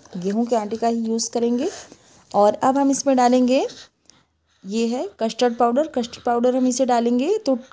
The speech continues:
कस्टर्ड पाउडर हम इसमें डालेंगे टोटल तीन चम्मच।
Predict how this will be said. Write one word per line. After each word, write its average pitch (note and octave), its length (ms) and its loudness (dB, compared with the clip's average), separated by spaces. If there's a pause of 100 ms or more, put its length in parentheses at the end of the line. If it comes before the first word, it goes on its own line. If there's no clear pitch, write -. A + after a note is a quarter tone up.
कस्टर्ड C4+ 360 0
पाउडर B3 340 2
हम B3+ 140 2
इसमें A#3+ 240 0
डालेंगे A#3 360 4
टोटल B3 380 0
तीन A3+ 280 0
चम्मच। A#3+ 480 2